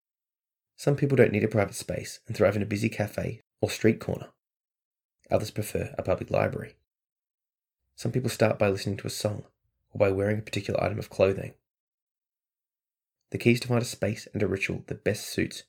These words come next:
your own personal style of learning. Trial and error this to see what works best for you.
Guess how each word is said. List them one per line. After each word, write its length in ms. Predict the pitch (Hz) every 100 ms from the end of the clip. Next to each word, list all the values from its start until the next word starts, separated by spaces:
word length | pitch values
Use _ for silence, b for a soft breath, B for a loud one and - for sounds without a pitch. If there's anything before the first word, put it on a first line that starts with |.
| _
your 200 | - -
own 160 | 92 101
personal 320 | 98 101 -
style 300 | - - 87
of 140 | - 113
learning. 360 | 98 87 - _ _ _ _ _ _ _ _ _ _ _ _ _ _ _ _ _ _ _ _ -
Trial 280 | - 113
and 100 | 127
error 200 | - 107
this 220 | 101 101 -
to 80 | -
see 160 | -
what 160 | 90 -
works 220 | 90 -
best 280 | - - -
for 100 | 87
you. 280 | 87 85